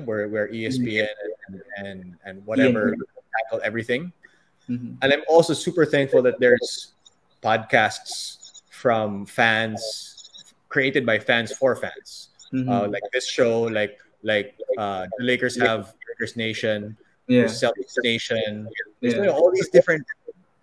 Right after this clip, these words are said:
Speaker 1: podcasts of fans that, that, uh, fans create. And that's kinda like the, that fan base.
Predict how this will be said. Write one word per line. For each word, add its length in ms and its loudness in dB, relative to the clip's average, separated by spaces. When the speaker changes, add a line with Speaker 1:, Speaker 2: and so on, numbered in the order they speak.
Speaker 1:
podcasts 600 -2
of 160 -4
fans 720 -2
that, 160 -10
that, 200 -4
uh, 120 -10
fans 300 -6
create. 340 -4
And 320 2
that's 220 -2
kinda 220 2
like 220 2
the, 480 4
that 240 2
fan 400 2
base. 600 -4